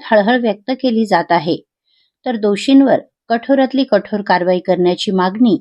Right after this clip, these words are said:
जोर धरत आहे. अधिक माहिती व बातम्यांसाठी महाराष्ट्र लाईव्ह सबस्क्राईब करा व बेल आयकॉन प्रेस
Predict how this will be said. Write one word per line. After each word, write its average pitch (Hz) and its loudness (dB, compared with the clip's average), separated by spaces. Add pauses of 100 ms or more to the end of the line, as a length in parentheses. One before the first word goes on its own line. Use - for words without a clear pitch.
(320)
जोर 247 0 (100)
धरत 165 -2
आहे. 160 -4 (800)
अधिक 269 -2
माहिती 294 0
व 302 2
बातम्यांसाठी 240 2 (120)
महाराष्ट्र 254 2
लाईव्ह 262 2
सबस्क्राईब 196 0 (140)
करा 202 2 (460)
व 254 2
बेल 220 2
आयकॉन 196 2
प्रेस 190 0